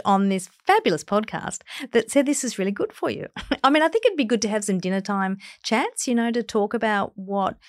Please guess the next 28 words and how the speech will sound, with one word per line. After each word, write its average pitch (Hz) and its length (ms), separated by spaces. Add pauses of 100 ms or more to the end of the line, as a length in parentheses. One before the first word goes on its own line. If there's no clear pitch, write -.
(240)
you 196 180
all 185 200
do. 220 140
You 277 180
know, 262 260
you 214 220
can 220 140
admit 196 440
yourself 220 560
what 240 140
you 220 100
do 226 220
when 220 160
you're 208 120
bored 247 440
and 190 320
what - 160
you 185 80
did 196 260
when 190 220
you 185 140
were 185 120
a 175 60
kid 285 400
when 247 180
you 247 100
were 240 40
bored, 247 420